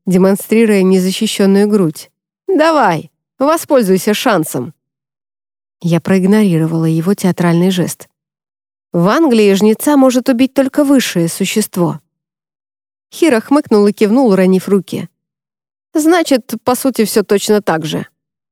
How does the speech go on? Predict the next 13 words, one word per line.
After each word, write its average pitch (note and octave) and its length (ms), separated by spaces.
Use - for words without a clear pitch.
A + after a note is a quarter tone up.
«Как F4 240
это G#3 180
точно C4 360
так C#4 280
же? E3 220
Тебя F3+ 300
может G#3+ 300
убить C4+ 260
кто D4 240
угодно». C4 480
Хиро E3+ 200
покачал F3 500
головой. F3 500